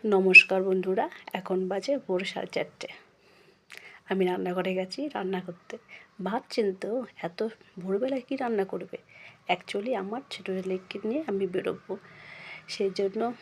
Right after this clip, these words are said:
অনেকটা দূর যাবো, খাবার করে নিয়ে যেতে হবে। ওই জন্য সকালে জল খাবারটা করে নিয়ে বেরোচ্ছি। তো কী করছি সেটা দেখতে থাকুন,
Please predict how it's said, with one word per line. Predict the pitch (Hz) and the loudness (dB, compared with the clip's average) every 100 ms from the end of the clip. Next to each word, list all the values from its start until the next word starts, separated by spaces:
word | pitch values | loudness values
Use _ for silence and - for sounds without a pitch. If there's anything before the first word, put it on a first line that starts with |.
| - | 4
অনেকটা | 196 196 196 | 6 6 4
দূর | 190 196 | -2 -2
যাবো, | 196 196 226 | -2 -2 -2
খাবার | - 208 196 | -4 2 2
করে | 190 185 190 | 4 6 8
নিয়ে | 190 | 8
যেতে | 185 190 | 6 0
হবে। | 202 202 220 294 - - | 0 0 2 0 -2 2
ওই | 180 | 2
জন্য | 175 185 196 269 | 2 -4 -4 -6
সকালে | - 185 180 185 208 | -4 -4 -2 -2 -2
জল | 190 190 | -2 -2
খাবারটা | - 175 190 262 | -4 -4 -4 -6
করে | 247 196 | 0 2
নিয়ে | 185 190 | 2 0
বেরোচ্ছি। | - - - - 180 - - - - - - - - - - | -4 -6 -6 -8 -8 -14 -18 -20 -20 -20 -20 -18 -16 -12 -2
তো | 196 185 185 180 180 - - | 0 0 0 -4 -6 -6 -4
কী | 226 | 0
করছি | 202 202 - 302 | 2 2 2 0
সেটা | - 208 | 0 -2
দেখতে | 190 190 202 | 0 -2 -2
থাকুন, | 202 202 | -4 -4